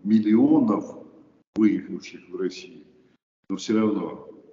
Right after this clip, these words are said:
и до двадцать четвертого февраля довольно большое количество граждан Украины в России находилось, и они сейчас совсем в бедном,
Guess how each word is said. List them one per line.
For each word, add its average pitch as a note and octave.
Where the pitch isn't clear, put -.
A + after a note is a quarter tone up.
и C3+
до A#2
двадцать F#2
четвертого D#2
февраля E2+
довольно E2
большое F#2
количество E2
граждан E2+
Украины D#2+
в -
России D#2+
находилось, E2
и F2
они E2
сейчас D#2+
совсем F#2+
в -
бедном, -